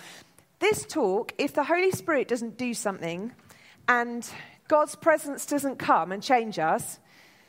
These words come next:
this talk will be one of the most simple and potentially, like, brush off messages you've heard. When we talk about love, it's so easy for it to become some kind of trite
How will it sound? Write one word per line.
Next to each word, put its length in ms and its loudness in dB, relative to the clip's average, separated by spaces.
this 200 0
talk 540 0
will 100 0
be 220 -4
one 180 2
of 80 -4
the 80 -2
most 300 0
simple 680 -2
and 140 0
potentially, 880 -2
like, 300 0
brush 340 0
off 240 0
messages 560 -4
you've 160 -6
heard. 320 -2
When 140 6
we 100 -2
talk 300 0
about 280 4
love, 560 0
it's 180 -2
so 300 2
easy 360 0
for 140 -6
it 120 -6
to 60 -14
become 420 0
some 260 -2
kind 220 -6
of 100 -6
trite 760 0